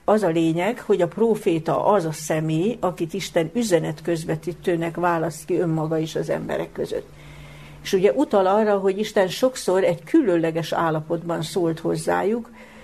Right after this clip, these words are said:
hogy nagyon pontosan értsék meg azt, amit láttak vagy hallottak, mert nem egyszer ugye képekben mutatott meg, és a képekhez fűzött magyarázatokkal adott nekik,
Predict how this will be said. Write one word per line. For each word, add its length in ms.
hogy 400
nagyon 400
pontosan 960
értsék 600
meg 400
azt, 300
amit 300
láttak 560
vagy 200
hallottak, 640
mert 160
nem 140
egyszer 300
ugye 220
képekben 720
mutatott 520
meg, 180
és 300
a 60
képekhez 580
fűzött 360
magyarázatokkal 1300
adott 280
nekik, 340